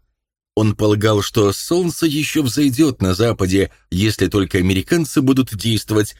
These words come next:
поэнергичнее. Однако те, кто насмехается над американской журналистикой,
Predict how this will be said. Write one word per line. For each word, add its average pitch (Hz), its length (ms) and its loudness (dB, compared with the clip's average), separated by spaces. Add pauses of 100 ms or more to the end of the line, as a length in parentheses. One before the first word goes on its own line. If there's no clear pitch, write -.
(120)
поэнергичнее. 107 1120 -2 (1800)
Однако 104 480 0
те, 113 220 -2
кто 95 220 -4
насмехается 90 800 -2
над 92 200 -4
американской 98 680 -2
журналистикой, 92 920 -2